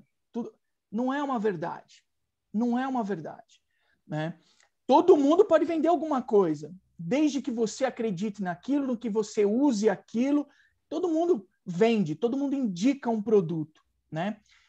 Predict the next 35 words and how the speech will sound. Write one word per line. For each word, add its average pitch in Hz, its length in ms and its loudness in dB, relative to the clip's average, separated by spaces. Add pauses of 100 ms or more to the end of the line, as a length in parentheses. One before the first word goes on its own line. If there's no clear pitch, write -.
(100)
Mas 214 400 -2 (140)
o 220 120 0
que 311 160 0
eu 370 100 8
vivi 240 340 4
no 214 100 2
marketing 220 540 -2
de 214 100 -2
relacionamento, 202 560 -2
que 233 140 0
hoje 226 680 8 (280)
eu 175 120 -4
não 240 180 -2
faço 202 400 -2
mais 196 220 -2
apresentação 196 600 -6
de 180 80 -6
plano, 185 360 0 (300)
hoje 190 220 4
eu 226 40 6
não 277 220 6
faço 226 420 0
mais 220 200 -2
abordagem, 185 640 0
hoje 226 320 -2 (380)
nós 214 240 4
atingimos 240 600 2
um 247 80 0
nível 254 500 -2 (400)
que 311 100 -2
nos 339 180 -4
traz 233 320 2
uma 277 160 0
renda 226 280 0
passiva, 294 720 -4